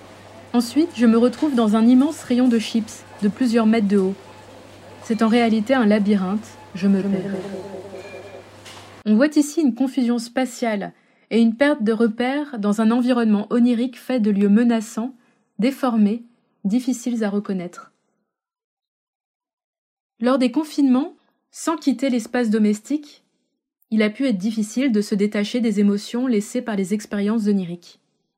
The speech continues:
Les contraintes spatiales ont effacé les frontières entre les lieux dédiés au sommeil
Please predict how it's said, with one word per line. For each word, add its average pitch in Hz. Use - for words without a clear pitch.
Les 208
contraintes 240
spatiales 247
ont 208
effacé 233
les 240
frontières 247
entre 208
les 208
lieux 202
dédiés 202
au 190
sommeil 196